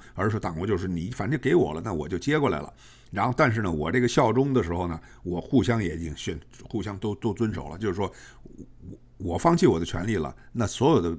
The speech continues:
签了这个契约的人都放弃了他的权利，而且这些权利呢，大家都不可能收回，永远就放弃了。这个就是 Thomas Hobbes 的第三个自然法则。那么后面他还有十，从四到十九，这又是十五个、十六个法则。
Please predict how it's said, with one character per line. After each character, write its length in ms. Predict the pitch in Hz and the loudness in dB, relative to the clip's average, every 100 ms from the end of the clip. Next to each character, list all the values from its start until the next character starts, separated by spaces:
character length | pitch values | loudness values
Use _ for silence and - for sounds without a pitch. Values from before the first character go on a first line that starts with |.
| - | -8
签 200 | - 139 | -4 -2
了 80 | 139 | 0
这 120 | 120 | 0
个 40 | 101 | -2
契 200 | - 110 | -4 -2
约 100 | 104 | -2
的 80 | 82 | -2
人 160 | 85 | -4
都 180 | - 120 | 0 0
放 220 | 113 90 | 0 -6
弃 140 | 87 82 | -6 -8
了 100 | 76 | -10
他 200 | - 123 | -8 -6
的 120 | 117 | -4
权 240 | 90 82 98 | -6 -6 -8
利， 120 | 78 - - | -10 -14 -6
而 100 | 104 | 0
且 100 | 95 | 0
这 140 | 104 | 0
些 100 | 92 | 0
权 240 | 98 - 92 | -2 -4 -8
利 120 | 95 | -8
呢， 80 | 76 - - | -10 -14 -10
大 140 | 90 | -8
家 140 | 87 92 | -6 -6
都 120 | 87 - | -8 -8
不 160 | - 92 | -2 -2
可 180 | - 76 | -2 -10
能 140 | 85 | -8
收 240 | 113 135 139 | 0 4 4
回， 320 | 90 113 - | 4 0 -4
永 240 | - 95 139 | -4 -2 -2
远 180 | - 82 | -4 -6
就 80 | |
放 300 | 92 - 117 | -6 -4 -4
弃 140 | - 139 | -2 -2
了。 180 | - - - - - - - - | -2 -8 -20 -20 -20 -20 -20 4
这 160 | 147 117 | 8 8
个 80 | |
就 100 | 113 | 8
是 80 | 98 | 2
Thomas 340 | - 131 117 101 | 2 2 2 0
Hobbes 260 | 110 85 | 0 0
的 80 | 95 | -2
第 160 | - 101 | -2 -2
三 320 | - 139 135 | 4 4 4
个 100 | 90 | 0
自 140 | - | -2
然 100 | 95 | -2
法 200 | 101 80 | -2 -4
则。 260 | 71 85 - - - - - - | -4 -4 -4 -8 -18 -18 -18 -4
那 140 | 156 | 2
么 60 | 160 | 4
后 220 | - 240 | 6 8
面 140 | 143 | 8
他 100 | 135 | 6
还 280 | 135 - - | 4 2 6
有 180 | 170 92 | 6 6
十， 640 | - - - - - - - | 2 -6 -6 -6 -8 -8 -6
从 160 | - 135 | -2 0
四 260 | - - | 2 2
到 140 | 120 98 | 4 2
十 180 | - 131 | 0 0
九， 200 | 82 73 | 0 0
这 100 | 110 | 2
又 160 | 104 | 2
是 160 | 92 80 | 0 -4
十 320 | - - 113 | -6 -4 -2
五 200 | 110 76 | 0 -2
个、 80 | 85 | -8
十 160 | - 131 | -2 0
六 180 | 117 | 2
个 60 | 80 | 0
法 180 | 67 67 | -6 -6
则。 260 | 80 101 | -4 -4